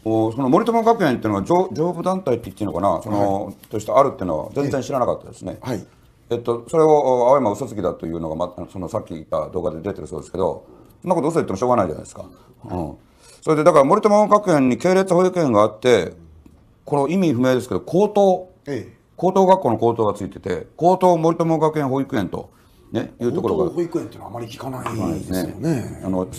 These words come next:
Speaker 1: 小学、えっと、なんとかの、えっと、いや、今回問題になった小学校も小学院って言ってるでしょ。
Speaker 2: はいはいはい。
Speaker 1: あれ、小学院って言い方ないんで、
Speaker 2: ええ。
Speaker 1: 本当それも変なんですけれども、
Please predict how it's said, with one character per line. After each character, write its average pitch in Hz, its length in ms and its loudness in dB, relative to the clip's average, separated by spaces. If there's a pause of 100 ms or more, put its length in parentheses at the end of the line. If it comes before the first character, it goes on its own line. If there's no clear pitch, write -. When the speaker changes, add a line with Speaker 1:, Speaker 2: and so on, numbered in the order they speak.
(100)
Speaker 1:
小 151 260 2
学、 160 300 4 (100)
え 104 100 -8
っ 95 40 -6
と、 87 1040 -2 (260)
な 104 120 -10
ん 110 60 -10
と 110 80 -14
か 107 60 -8
の、 104 140 -8 (240)
え 85 300 -10
っ - 140 -20
と、 78 380 -10
い 107 40 0
や、 113 60 -2
今 - 240 -8
回 101 100 -2
問 110 100 2
題 110 100 2
に 107 100 0
な 85 100 -4
っ - 40 -6
た - 40 -16 (100)
小 117 140 -2
学 113 140 4
校 - 60 -8
も - 60 -10
小 135 120 0
学 139 200 6
院 104 80 -2
っ - 20 -16
て 82 60 -12
言 - 40 -14
っ - 40 -20
て - 60 -16
る - 20 -12
で - 60 -20
し - 20 -18
ょ。 101 60 -10
Speaker 2:
は 123 220 -2
い 104 60 0
は 92 180 -6
い 113 40 -12
は - 180 -12
い。 - 40 -12
Speaker 1:
あ - 0 -
れ、 120 80 -2
小 165 140 2
学 180 160 8
院 156 60 -2
っ - 20 -2
て 104 140 -4
言 - 20 -2
い - 20 -2
方 104 120 2
な 107 120 2
い 101 40 0
ん 82 80 -4
で、 90 60 2 (160)
Speaker 2:
え 95 300 -8
え。 - 40 -16
Speaker 1:
本 - 80 -10
当 - 80 -6
そ 139 80 -2
れ 135 60 0
も 131 60 0
変 143 100 2
な 107 80 0
ん - 40 -4
で - 40 -10
す - 40 -16
け 85 60 -6
れ 80 60 -6
ど 85 80 -4
も、 - 240 2